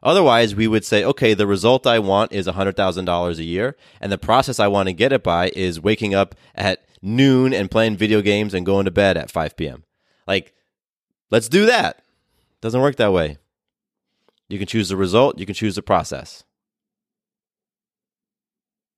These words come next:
My recommendation, choose the process all day long.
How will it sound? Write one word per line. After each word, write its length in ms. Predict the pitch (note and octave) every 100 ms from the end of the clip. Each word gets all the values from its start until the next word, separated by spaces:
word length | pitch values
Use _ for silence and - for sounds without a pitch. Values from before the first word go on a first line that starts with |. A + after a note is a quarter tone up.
| _ _ _ _ _ _ _ F#2+
My 140 | G#2+
recommendation, 800 | A#2 A2+ G#2 G2 F#2+ G2 F#2 G2+
choose 260 | - G2+ F#2
the 40 | F#2+
process 520 | E2+ D2+ D#2+ C#2 -
all 180 | E2 E2
day 120 | E2
long. 300 | D#2 D2